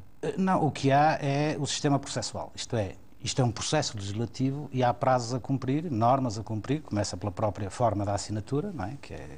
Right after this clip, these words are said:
por escrito, e depois, eh, na Assembleia da República, há um prazo de trinta dias para o agendamento,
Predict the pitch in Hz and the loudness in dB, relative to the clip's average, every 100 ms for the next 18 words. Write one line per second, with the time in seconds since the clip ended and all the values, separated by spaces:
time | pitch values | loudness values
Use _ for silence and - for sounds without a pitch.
0 | - 92 - 113 127 - - - - - | -12 -10 -6 -6 -6 -10 -18 -18 -18 -18
1 | - 120 113 107 127 135 156 147 - 147 | -2 2 2 2 4 4 4 0 -2 2
2 | 143 147 151 143 147 139 147 139 143 117 | 4 4 4 2 4 2 0 0 0 2
3 | 110 - 95 73 - - - - 139 131 | 0 -2 -8 -8 -14 -18 -18 0 4 4
4 | 131 139 139 104 - 139 123 131 135 139 | 4 4 4 2 2 2 4 2 4 2
5 | 113 - 117 110 117 120 127 147 170 | 0 -4 -2 0 0 0 2 0 -2